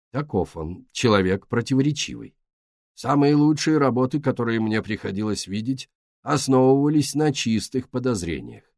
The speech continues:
Только эта ваша догадка, похоже, не работает. Закончили осматривать пабы?" "Да, сэр. Как я говорил уже вам, перешел к полумесяцам,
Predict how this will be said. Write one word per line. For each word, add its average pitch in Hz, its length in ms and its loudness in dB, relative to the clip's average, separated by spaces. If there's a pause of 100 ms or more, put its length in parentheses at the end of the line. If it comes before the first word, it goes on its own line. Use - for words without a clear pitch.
(440)
Только - 300 -8
эта 147 500 -2
ваша 143 340 -2
догадка, 117 560 -4
похоже, 135 480 -2
не 135 120 4
работает. 117 580 -2 (640)
Закончили 185 560 -2
осматривать 151 600 0
пабы?" 65 320 -8 (320)
"Да, 156 160 -4
сэр. - 300 -10 (500)
Как 104 180 -4
я 104 100 0
говорил 101 360 2
уже 85 200 0
вам, 73 280 -6 (340)
перешел 131 460 0
к 127 100 -20
полумесяцам, 147 840 -2